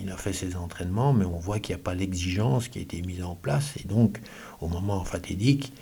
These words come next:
euh, je me révolte pour lui dire, « Maintenant, tu vas le faire, Coco. Tu arrêtes d'être dans ton fauteuil. Tu vas aller chercher l'extrême. » Et donc, c'est, c'est,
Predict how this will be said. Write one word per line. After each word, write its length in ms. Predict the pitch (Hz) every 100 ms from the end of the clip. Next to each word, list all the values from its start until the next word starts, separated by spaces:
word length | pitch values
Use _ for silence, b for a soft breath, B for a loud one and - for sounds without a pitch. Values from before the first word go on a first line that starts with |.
| B B - -
euh, 540 | 95 90 92 90 87 90
je 140 | -
me 120 | 87
révolte 640 | 85 87 82 131 147 - - -
pour 140 | - 90
lui 120 | 87
dire, « 160 | 107 98
Maintenant, 240 | 87 107
tu 120 | -
vas 100 | 90
le 60 | 82
faire, 400 | - 76 69 -
Coco. 400 | - 82 90 90 -
Tu 100 | -
arrêtes 440 | - - 127 113
d'être 480 | 98 95 - - 90
dans 160 | 87 87
ton 140 | 87
fauteuil. 520 | - 87 139 139 - B B B B
Tu 100 | 95
vas 140 | 90
aller 240 | 98 117 117
chercher 340 | 110 92 -
l'extrême. » 560 | 95 98 - - - 95 - B B B B -
Et 60 |
donc, 360 | 85 113 120 - -
c'est, 260 | - 82 82
c'est, 400 | - 92 73